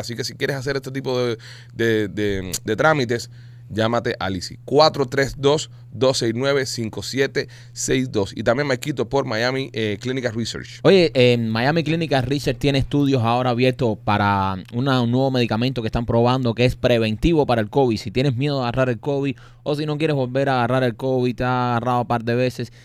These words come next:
Speaker 2: tienes que llamar al siete ocho seis, cuatro dieciocho, cuatro seis cero seis, Miami Clinical Research, y ahí tienen un medicamento que están probando que es preventivo para que no agarres el covid. Recuerda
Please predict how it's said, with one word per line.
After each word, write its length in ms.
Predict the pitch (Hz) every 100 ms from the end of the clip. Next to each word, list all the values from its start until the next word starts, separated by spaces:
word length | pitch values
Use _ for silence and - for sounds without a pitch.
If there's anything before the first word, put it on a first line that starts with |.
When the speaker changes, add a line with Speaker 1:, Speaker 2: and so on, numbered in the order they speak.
| -
Speaker 2:
tienes 240 | - 151 143
que 100 | 127
llamar 360 | 120 123 131
al 160 | - 110
siete 220 | - 139
ocho 160 | 131 123
seis, 240 | - 131 120
cuatro 400 | 127 131 117 123
dieciocho, 520 | 120 107 120 120 120
cuatro 380 | 123 113 107 104
seis 260 | - 123
cero 160 | - 110
seis, 340 | - 135 131
Miami 400 | 120 107 117 131
Clinical 420 | 123 131 131 120 113
Research, 380 | 135 139 156 - - -
y 80 | -
ahí 100 | 156
tienen 240 | 165 160
un 140 | 156 156
medicamento 540 | 147 131 127 139 135
que 40 | 123
están 220 | 127 123
probando 400 | 131 131 139 123
que 80 | 131
es 120 | -
preventivo 800 | - 123 120 117 107 160 139 110
para 200 | 104 98
que 140 | 101
no 220 | 107 120
agarres 320 | 117 120 120
el 100 | 107
covid. 280 | 98 110 98
Recuerda 500 | 104 104 143 147 135